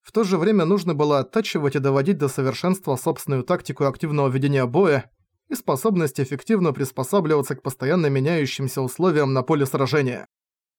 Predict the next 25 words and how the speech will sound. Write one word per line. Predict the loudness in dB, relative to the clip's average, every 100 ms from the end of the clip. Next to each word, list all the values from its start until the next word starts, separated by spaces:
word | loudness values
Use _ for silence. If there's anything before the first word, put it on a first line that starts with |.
| _
Вся | -16 -2 2 2
энергия | 2 0 2 0
и |
боевой | 2 2 4 2
дух, | 2 0 0
которые | -2 0 0
были | 2 2
у | 0
членов | 0 -4 -4 -2
команды, | -2 2 2 4 2 0 _ _ _ _
максимально | -4 -4 -2 2 4 4 4 2
активизировались. | 0 2 2 2 2 0 -4 -10 -18 _ _ _
Ни | -4 -2
о | 0
каких | 0 0 0
лайт-версиях | 2 2 2 2 0 2 0 0
или | 0 -2
тренировках | -2 -2 -2 -2 -4 -2
для | -2
галочки | 0 0 0 0 -2
не | 0
могло | -2 0 0
быть | 0 0
и | 2
речи. | 0 -2 -8 -12